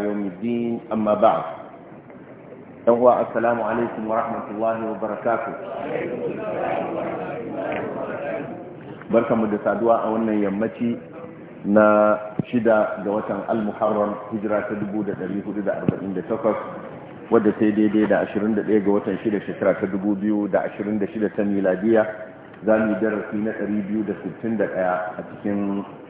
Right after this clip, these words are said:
darussan da muke yi na Al-Jami'u Sahih Al-Musnad, a, na Al-Imam Abi Abdullah Muhammad ibn Ismail Al-Bukhari rahmatullahi alayh. Muna cikin Kitabu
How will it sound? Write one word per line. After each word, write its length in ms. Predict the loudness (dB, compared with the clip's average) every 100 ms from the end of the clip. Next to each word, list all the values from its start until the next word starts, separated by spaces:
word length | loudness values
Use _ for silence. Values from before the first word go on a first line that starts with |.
| -18 -18 -4 0
darussan 500 | 2 2 -2 -2 -2
da 60 |
muke 240 | -4 -2 -2
yi 540 | 0 2 2 0 -2 -6 -16 -10
na 520 | -4 0 2 2 2 0 -2
Al-Jami'u 520 | -2 0 0 0 -4 -8
Sahih 340 | -6 -4 -4 -6 -8 -4
Al-Musnad, 580 | -4 -2 -4 0 0 0 -8 -12 -14 -14 -14 -14 -8 -2
a, 80 | 0 2 2 0
na 120 | 0 0
Al-Imam 560 | 0 -2 -2 0 0 0
Abi 240 | -2 0
Abdullah 760 | 0 -2 -2 0 2 2 0 -4
Muhammad 420 | -2 0 0 -2
ibn 260 | -2 -2 -4
Ismail 760 | -6 -4 -2 -2 0 0 0 0 0
Al-Bukhari 800 | 0 0 0 2 2 0 -2 -2
rahmatullahi 720 | -2 0 -2 -6 0 2 2
alayh. 300 | 2 0 -2 -4 -10 -8 -4 -4 -4 -2
Muna 240 | 4 6 6
cikin 280 | 2 0 0 2
Kitabu 380 | 4 4 4